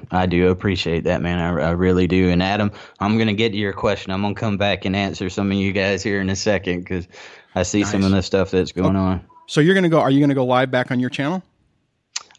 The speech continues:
Speaker 1: Uh, I mean, I can if everybody wants to. 'Cause I kinda wanna answer this guy with this.
Speaker 2: Well, go for it then. Which one is it? I'll put it up on the screen. What did he, what?
Speaker 1: Um, he said, "I agree that not reacting is a good thing." Right
Speaker 2: There we
Speaker 1: there.
Speaker 2: go.
Speaker 1: It's like four. Okay.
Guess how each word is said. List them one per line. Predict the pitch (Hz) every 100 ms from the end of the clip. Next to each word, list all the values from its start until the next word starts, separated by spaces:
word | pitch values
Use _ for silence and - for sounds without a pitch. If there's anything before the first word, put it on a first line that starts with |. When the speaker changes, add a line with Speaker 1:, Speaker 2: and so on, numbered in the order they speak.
| -
Speaker 1:
Uh, | 107 110 107 101 98 90
I | 95
mean, | 101 101
I | 98
can | 95 113 170 220 156 156 _
if | 104
everybody | 101 110 104 98 101 98
wants | 98 143 131
to. | - 107
'Cause | 110 110
I | 104
kinda | 101 117 160
wanna | 101 98
answer | 80 135 180 82
this | 87 92
guy | - 87 90
with | 90 85
this. | 87 98 101
Speaker 2:
Well, | 196
go | 214 349
for | - 302
it | 165
then. | 87
Which | 104 147
one | 202
is | 190 147
it? |
I'll | 113
put | - 151
it | 143
up | 135
on |
the | 123
screen. | - 123 87 95 -
What | 127
did | 123
he, | 123
what? | - 131
Speaker 1:
Um, | 127 120 90
he | 85 135
said, | 127 123 117
"I | 110 110
agree | 104 110 110
that | 104
not | 95 104
reacting | 98 98 101 95 98
is | 98 92
a |
good | 87 98 92
thing." | 98 95 90 - _ _
Right | - 90 82
Speaker 2:
There | -
we |
Speaker 1:
there. | 95 98
Speaker 2:
go. | 87
Speaker 1:
It's | 85 -
like | 73 - - _
four. | _ 73 90
Okay. | 104 -